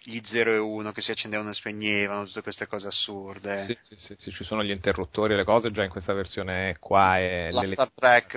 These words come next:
Speaker 1: non mi ricordo quale nave di Star Trek riprodotta in scala uno a uno.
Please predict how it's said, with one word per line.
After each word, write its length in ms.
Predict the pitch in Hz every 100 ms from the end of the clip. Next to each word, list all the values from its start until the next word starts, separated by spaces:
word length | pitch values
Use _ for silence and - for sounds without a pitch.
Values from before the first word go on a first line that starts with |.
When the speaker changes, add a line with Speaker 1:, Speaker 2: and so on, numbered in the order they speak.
| 123
Speaker 1:
non 140 | 127
mi 80 | 131
ricordo 340 | 123 131 123
quale 240 | - 123 120
nave 220 | 120 120
di 60 | 120
Star 240 | - 117
Trek 280 | - 117 113
riprodotta 840 | 110 104 117 113 110 - 117 107 104 - -
in 120 | 117
scala 300 | - 117 110
uno 240 | 113 110
a 40 | 110
uno. 720 | 107 107 104 104 101 101 98